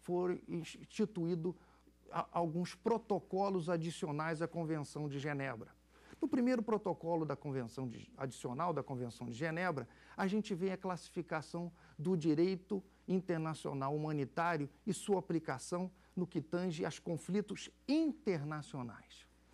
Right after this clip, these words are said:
Esses conflitos, então, são regulados, em média, através de praticamente oitenta artigos que são relatados e que dispõem sobre todas a-, as suas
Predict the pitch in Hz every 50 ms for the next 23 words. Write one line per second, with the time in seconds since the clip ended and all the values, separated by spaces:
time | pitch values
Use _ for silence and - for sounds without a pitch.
0 | - - - - - - - 262 240 - 220 - - - 202 180 - 190 196 208
1 | 196 - - - 196 165 - 196 196 196 190 - - - - - 214 180 165 202
2 | 196 165 180 170 165 175 170 151 147 - 175 170 147 147 156 170 170 - 180 170
3 | - 160 151 147 160 160 156 147 156 156 - - - - - - _ _ _ _
4 | - 170 - - - - 160 156 160 170 156 - 175 151 147 - - 214 220 208
5 | - - 165 143 - - - - 185 190 170 165 175 160 - - - - - -
6 | _ - 175 - - - 180 175 156 165 180 175 165 151 - - 175 160 165 170
7 | 160 - 170 160 - 180 165 165 160 - - - - 185 185 185 165 - - 180
8 | 165 165 165 185 - - - - - - - _ - 202 208 202 185 180 156 -
9 | 180 - - - 151 147 - - - 160 156 156 - -